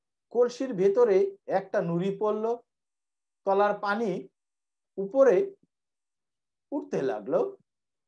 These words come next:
তখন কাকটি প্রাণ ভরে পানি পান করলো, তার পিপাসা মিটলো। এভাবে কাকটি অনেক নুড়ি কলসিতে ফেললো, এক সময় কলসির পানি মুখে উঠে এলো,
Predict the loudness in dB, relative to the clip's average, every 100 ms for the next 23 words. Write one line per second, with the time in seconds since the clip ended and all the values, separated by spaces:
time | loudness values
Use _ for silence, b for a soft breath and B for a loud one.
0 | -4 -2 2 2 2 -4 -4 -4 -6 -6
1 | -10 _ _ _ -2 0 2 0 0 2
2 | 0 -4 _ _ -4 -2 -2 -6 -8 -4
3 | -4 -4 0 0 2 -2 -4 -12 _ -2
4 | -2 -4 -10 -6 -6 -4 -8 -8 _ _
5 | -12 -12 -10 -10 -10 -16 _ _ _ _
6 | -2 2 4 4 0 -4 -8 -8 -6 -6
7 | -6 _ _ -4 0 2 0 -2 -6 0
8 | 2 2 0 -10 _ _ _ 0 0 -6
9 | 0 2 4 6 6 2 -2 -12 0 0
10 | 0 -2 -2 2 0 0 -6 _ _ _
11 | 6 6 4 -8 -4 -2 -2 -6 -10 _
12 | -8 -6 4 4 4 -2 -4 -4